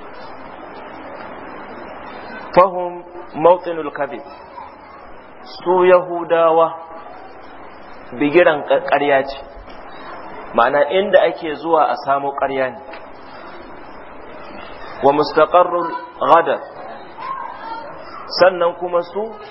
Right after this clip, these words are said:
matabbatar karya alƙawari ce. In ka samu Bayahude, ka samu tushen karya alƙawari, ta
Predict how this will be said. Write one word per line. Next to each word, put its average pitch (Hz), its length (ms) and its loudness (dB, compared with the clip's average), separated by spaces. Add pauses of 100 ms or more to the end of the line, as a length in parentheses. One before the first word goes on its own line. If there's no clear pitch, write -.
(160)
matabbatar 175 1000 4
karya 180 300 4
alƙawari 143 500 -2
ce. - 160 -14 (220)
In 170 80 0
ka 190 100 8
samu 165 300 2
Bayahude, 160 420 0 (140)
ka 165 220 6
samu 139 380 0 (440)
tushen 170 500 2 (680)
karya 156 240 6
alƙawari, 120 440 0 (920)
ta 127 60 2